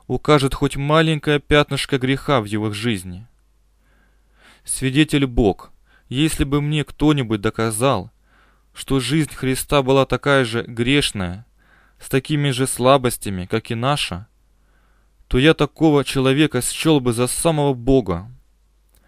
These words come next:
а Иисуса Христа пришлось бы счесть за величайшего в мире обманщика и лжеца.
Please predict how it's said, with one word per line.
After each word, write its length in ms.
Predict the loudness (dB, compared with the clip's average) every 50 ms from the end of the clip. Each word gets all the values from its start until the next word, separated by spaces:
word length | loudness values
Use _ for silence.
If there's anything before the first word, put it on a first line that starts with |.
| _ _ _ _
а 120 | -4 0 0
Иисуса 420 | 0 0 0 -2 -4 -2 -2 -2
Христа 460 | 0 0 0 0 0 0 0 0 0
пришлось 560 | 2 0 -2 -2 -2 0 0 2 2 2 0
бы 120 | -2 -6 -6
счесть 560 | -6 -8 -8 -8 -2 0 0 0 0 -2 -8 -20 -20 -20 -20 -20 -16
за 160 | -10 -4 -4
величайшего 680 | -2 -2 -2 -4 -4 -2 0 2 2 2 2 0 0 -2
в 60 | -2
мире 220 | -2 -4 -4 -2 -2
обманщика 600 | -4 -4 -4 -4 -4 -4 -4 -4 -8 -6 -4 -4
и 40 | -2
лжеца. 600 | -2 -2 -4 -4 -6 -4 -6 -8 -8 -10 -12